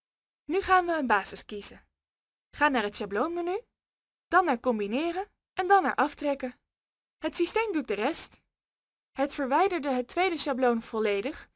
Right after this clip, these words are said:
door het deel eraf te trekken dat het gemeen had met het geselecteerde schabloon. Laten we de manipulatie in omgekeerde volgorde herhalen,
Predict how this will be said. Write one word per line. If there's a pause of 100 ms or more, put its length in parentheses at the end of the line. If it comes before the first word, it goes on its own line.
(220)
door
het
deel
eraf
te
trekken
dat
het
gemeen
had
met
het
geselecteerde
schabloon. (1080)
Laten
we
de
manipulatie
in
omgekeerde
volgorde
herhalen,